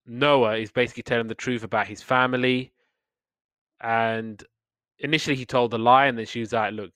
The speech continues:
I know that's not true. Like, please just be honest with me." And then, yeah, he just basically tells the truth about the family.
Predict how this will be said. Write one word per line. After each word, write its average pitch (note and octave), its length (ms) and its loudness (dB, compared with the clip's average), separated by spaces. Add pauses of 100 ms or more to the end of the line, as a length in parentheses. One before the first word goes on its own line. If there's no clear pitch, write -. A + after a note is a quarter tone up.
(160)
I G2+ 140 -14
know A2 220 -8
that's G2+ 200 -10
not - 140 -16
true. G#2+ 320 -10
Like, F#2+ 220 -10
please G#2+ 260 -12
just - 180 -20
be G#2+ 120 -12
honest G#2 240 -12
with G#2 100 -14
me." G#2+ 120 -12
And G2+ 120 -14
then, G#2 160 -16
yeah, A2 140 -4
he G2+ 220 -12
just G2 260 -18
basically G#2 300 -12
tells G2 220 -12
the - 40 -20
truth A2 200 -12
about F#2 140 -8
the - 60 -12
family. A#2 520 -4